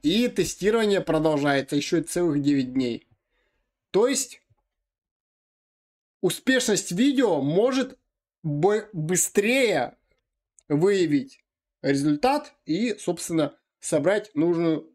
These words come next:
статистику. Но выбор за вами. Я вам рассказал, показал, как это работает. Давайте подытожим. Что мы имеем?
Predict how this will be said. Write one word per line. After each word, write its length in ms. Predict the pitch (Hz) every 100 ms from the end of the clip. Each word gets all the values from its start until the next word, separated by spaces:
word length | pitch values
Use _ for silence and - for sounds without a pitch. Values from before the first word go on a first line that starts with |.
| _
статистику. 760 | - 165 147 143 - - - - -
Но 180 | 233
выбор 320 | 254 285 254 226
за 160 | 240
вами. 460 | 262 285 247 165 - _
Я 200 | 151 214
вам 140 | 233 214
рассказал, 580 | 208 - 185 226 254
показал, 560 | 214 214 - 190 202 196
как 200 | 190 151
это 180 | 160 170
работает. 540 | 170 226 240 196 147 _ _ -
Давайте 380 | 165 226 208 165
подытожим. 600 | 185 190 190 165 135 135
Что 180 | -
мы 220 | 233 214 196
имеем? 400 | 180 143 127